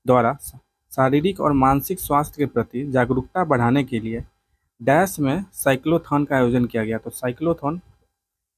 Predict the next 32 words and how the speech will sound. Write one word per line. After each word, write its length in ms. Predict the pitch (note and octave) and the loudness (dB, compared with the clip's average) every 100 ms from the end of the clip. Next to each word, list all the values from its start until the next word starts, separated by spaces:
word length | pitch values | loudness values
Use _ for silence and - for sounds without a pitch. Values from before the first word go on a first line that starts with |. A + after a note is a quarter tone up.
| _ | _
नई 180 | B2+ D3 | 2 4
दिल्ली 200 | D3+ D3+ | 2 2
में 80 | D3+ | 2
आयोजन 360 | C#3+ C3+ D3+ C#3 | 2 2 2 0
किया, 280 | C3 E3 - | -2 -4 -6
इससे 220 | C3+ - D#3 | -8 -4 -2
हमारा 220 | D3+ D3+ | 0 0
क्या, 220 | D#3 F3 | -2 -8
शारीरिक 500 | F3+ C3 C3 C#3+ D3+ | -2 0 0 -2 -2
और 60 | C3+ | 0
मानसिक 420 | B2+ B2+ - F3 | 2 0 -4 -6
स्वास्थ्य 300 | - A#2+ - | -2 -2 -2
को 80 | D3+ | -6
बढ़ाने 320 | B2 G#2 A2 | -4 -2 -4
के 160 | G#2+ A2 | -8 -12
लिए, 100 | A2 | -14
जागरूकता 600 | - _ A#2 A2+ G#2+ A#2+ | -14 _ -4 -2 -4 -2
बनाने 320 | A2+ A2 A2 | -2 -2 -6
के 140 | G#2 A2+ | -12 -20
लिए। 100 | A#2+ _ _ _ _ _ _ _ _ _ _ _ _ - | -20 _ _ _ _ _ _ _ _ _ _ _ _ 0
तीसरा 300 | F3 - A#3 | 0 -2 0
question 340 | F3 - B2 | 0 2 2
है, 100 | C#3+ | 0
भारत 440 | D3 A#2+ C#3 F#3+ - | 0 0 2 2 0
के 120 | C3 | -4
किस 320 | C3 F3+ F#3 D3 | -2 -2 -2 -4
आईआईटी 480 | C3+ A#2+ A2+ A#2 A2+ _ _ _ _ _ _ _ _ - - - - - _ _ - - _ | -4 -4 -4 -12 -18 _ _ _ _ _ _ _ _ -12 -8 -8 -10 -20 _ _ -20 -20 _
के 100 | A#2+ B2 C#3 | -4 -2 2
दो 200 | C#3+ F3 | 4 4
छात्रों 500 | - C#3+ E3 E3 D3+ - D3 D#3 - | 2 0 2 2 0 -6 -16 -16 -4
नियति 420 | C#3+ D3 D3 G3 | 0 2 0 -4
तोतला, 440 | - D3 C#3 A#2 | -2 0 0 0